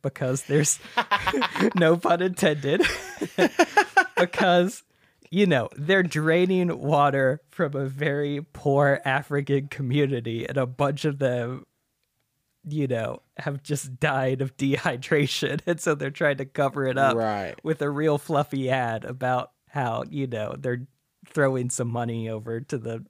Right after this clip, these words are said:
Speaker 1: African
Speaker 2: Okay.
Speaker 1: charities or whatever.
Speaker 2: Very modern.
Speaker 1: Yeah. So not only does he have the stress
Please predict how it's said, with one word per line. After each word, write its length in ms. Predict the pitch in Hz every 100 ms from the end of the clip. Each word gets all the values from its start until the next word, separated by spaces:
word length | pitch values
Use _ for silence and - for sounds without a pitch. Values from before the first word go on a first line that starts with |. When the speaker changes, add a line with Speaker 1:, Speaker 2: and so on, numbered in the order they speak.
| _ -
Speaker 1:
African 440 | 127 117 127 120 117
Speaker 2:
Okay. 100 | -
Speaker 1:
charities 540 | 127 120 117 117 123
or 100 | 127
whatever. 520 | 127 120 123 120 139 127
Speaker 2:
Very 500 | 160 156 143 123 117
modern. 640 | 120 110 101 98 107 127 _ -
Speaker 1:
Yeah. 320 | 175 143 - _ - - -
So 420 | - 175 160 - -
not 300 | 165 185 208
only 240 | 196 196 170
does 160 | 160
he 100 | 151
have 260 | 131 151 143
the 100 | 135
stress 680 | - - 123 113 - -